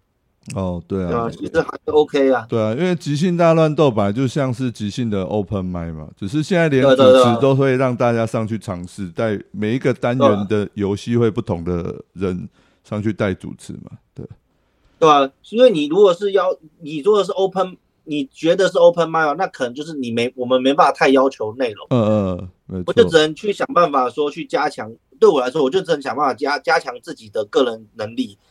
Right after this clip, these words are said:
Speaker 1: 嗯。
Speaker 2: 让我在每个游戏里面或跟每个人组合上，我都可以就是相对来说就是可以是稳定，不会，不会太过于飘。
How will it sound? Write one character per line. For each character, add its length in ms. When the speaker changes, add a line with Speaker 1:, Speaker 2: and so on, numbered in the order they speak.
Speaker 1:
嗯。 200
Speaker 2:
让 180
我 120
在 180
每 140
个 160
游 180
戏 200
里 100
面 120
或 120
跟 120
每 160
个 100
人 120
组 160
合 140
上， 260
我 100
都 140
可 180
以 60
就 140
是 260
相 260
对 200
来 160
说 200
就 120
是 140
可 260
以 100
是 340
稳 260
定， 200
不 120
会， 160
不 160
会 100
太 180
过 280
于 80
飘。 420